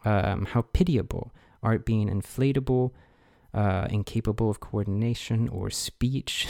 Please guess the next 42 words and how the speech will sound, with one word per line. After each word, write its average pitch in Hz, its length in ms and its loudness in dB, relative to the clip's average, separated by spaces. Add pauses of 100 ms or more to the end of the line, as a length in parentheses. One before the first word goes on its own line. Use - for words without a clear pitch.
(240)
<laughs> - 280 -2
He 110 120 -8
has 117 180 -2
to - 100 -18
carry 110 360 0
around 107 280 0
his 113 160 -8
little 110 180 -4
notepad 113 640 -2
that 104 100 -4
he 107 80 -8
can 104 160 -4
write 110 240 -2
on 113 180 0
with 110 140 -4
crayon 113 500 0
'cause - 140 -12
he 117 80 -8
can't - 260 -6
carry 117 260 -4
a 107 40 -2
sharpened - 400 -4
pencil. 139 500 0 (500)
And 117 160 -2
Andy, 127 320 4
like 120 160 -2
we 117 80 0
talked - 360 -4
about, 131 320 -2
you 117 60 0
know, 107 120 0
this 104 260 -2 (680)
so 160 380 2
hopeless, 147 1040 0 (200)
surrounded 131 640 0
by 120 160 0
nerd 127 480 0
gas, 131 560 -2 (920)
cursed 147 400 0
with 123 120 2
an 113 100 2
oi-, 127 260 0